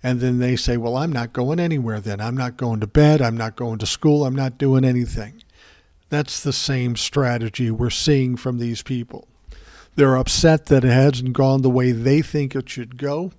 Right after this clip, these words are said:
so they're going to pout about it and say, "Well, nothing's gonna happen. Fuck it. It's all terrible. It's all fucked up."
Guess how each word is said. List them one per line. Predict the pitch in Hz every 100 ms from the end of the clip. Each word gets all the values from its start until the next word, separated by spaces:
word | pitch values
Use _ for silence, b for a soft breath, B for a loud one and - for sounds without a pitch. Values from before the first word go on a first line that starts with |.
| B B B
so | - 160 135
they're | 131
going | 120 127 123
to | 113
pout | - 147 143
about | 143 139 139 143
it |
and | 139 120
say, | - 135 123 - B B
"Well, | 170 156
nothing's | 147 139 147 -
gonna | 139 135
happen. | 113 101 113
Fuck | 113 147 135
it. | 131
It's | 123 123
all | 139 135
terrible. | 135 139 123 123 127 131
It's | 127
all | 131 127
fucked | - 123 120 127
up." | 107